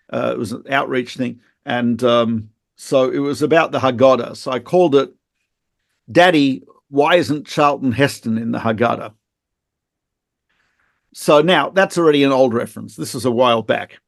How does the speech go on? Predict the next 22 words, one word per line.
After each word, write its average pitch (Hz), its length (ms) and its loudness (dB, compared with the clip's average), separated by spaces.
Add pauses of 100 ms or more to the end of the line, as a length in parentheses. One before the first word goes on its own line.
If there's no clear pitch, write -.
Right? 135 160 -4
Not 139 160 -2
everyone 120 300 0
knows 120 260 2
what 117 100 -6
I'm 117 140 -4
talking 117 300 -2
about 113 220 -8
when 113 120 -10
I 107 60 -2
say - 20 -8
Charlton 113 380 -4
Heston. 113 400 -4 (420)
Right? 135 300 0
So - 140 -2
they 143 100 2
said, 160 260 -2
"Can 180 140 -2
we 226 120 0
change 196 520 -6
that 113 300 -6 (1120)
to, 131 600 4